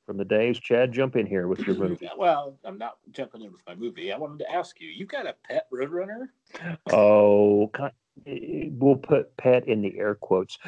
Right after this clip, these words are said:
Speaker 1: We have a Roadrunner, and Roadrunners are very, Roadrunners are very, uh, social animals. So that should tell you right there. If you believe in reincarnation, I,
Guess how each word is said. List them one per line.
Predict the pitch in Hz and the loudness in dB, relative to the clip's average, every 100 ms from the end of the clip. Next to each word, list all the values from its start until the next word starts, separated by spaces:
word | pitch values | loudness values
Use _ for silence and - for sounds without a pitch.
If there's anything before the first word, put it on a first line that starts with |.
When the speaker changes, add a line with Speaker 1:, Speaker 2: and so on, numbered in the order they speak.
| 170 | 0
Speaker 1:
We | 190 | 4
have | 208 | 6
a | 123 | 6
Roadrunner, | 104 131 113 127 120 | 6 6 4 -2 0
and | 120 | 2
Roadrunners | 123 165 180 190 - - | 4 4 0 -8 -14 0
are | 120 - | 0 4
very, | 120 147 170 170 _ _ _ _ 120 | 4 4 0 -10 _ _ _ _ 2
Roadrunners | 139 156 156 147 117 | 4 4 2 0 -2
are | 107 | 0
very, | 113 117 113 107 | 0 0 0 0
uh, | 104 98 | 2 2
social | - 110 127 - 135 120 | 0 0 0 -2 -10 -4
animals. | 131 131 139 143 - - - | 0 2 0 -4 -8 -18 -8
So | - 104 | 2 6
that | 120 - | 6 4
should | 147 | -2
tell | - 127 | 2 0
you | 120 | 2
right | 110 110 - | 0 0 2
there. | 107 101 - _ _ _ | 2 2 -2 _ _ _
If | 113 - | -4 0
you | 101 90 _ - | -2 -2 _ -4
believe | 104 110 117 | 0 0 0
in | 110 101 | 0 2
reincarnation, | 113 110 113 107 113 117 110 | 0 2 4 4 4 2 0
I, | 101 | 2